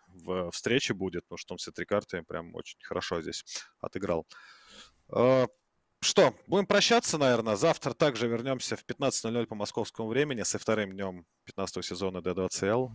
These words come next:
И, а, мы с вами прощаемся, вру. Третья игра ещё сегодня, но мы с Никитой с вами прощаемся, да.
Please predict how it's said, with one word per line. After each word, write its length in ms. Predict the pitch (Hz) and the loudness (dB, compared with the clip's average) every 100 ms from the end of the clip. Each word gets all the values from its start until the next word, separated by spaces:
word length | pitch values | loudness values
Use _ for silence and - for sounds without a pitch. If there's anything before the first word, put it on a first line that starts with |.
| - | -8
И, 180 | 98 113 - _ _ - | -8 -8 -14 _ _ 4
а, 300 | 117 107 90 - _ | 6 8 4 -6 _
мы 360 | - 104 113 80 | -14 0 0 0
с 120 | - | -6
вами 140 | 82 80 | -12 -12
прощаемся, 520 | - - 87 82 90 | -8 -6 -6 -8 -6
вру. 320 | 92 123 131 - - _ | 0 0 -2 -12 -20 _
Третья 460 | 110 139 - 127 | 4 4 6 2
игра 440 | 120 131 120 165 127 | 2 0 4 6 6
ещё 280 | 90 - 95 | 2 -4 -4
сегодня, 540 | - 101 147 143 95 | -4 0 0 0 -4
но 260 | 90 101 - | -6 -8 -8
мы 200 | 104 101 | -6 -4
с 100 | - | -4
Никитой 240 | 101 98 | -6 -6
с 60 | - | -6
вами 100 | 85 | -8
прощаемся, 580 | - - 131 135 - 87 | -6 -2 -2 -2 -8 -6
да. 280 | 80 80 | -6 -6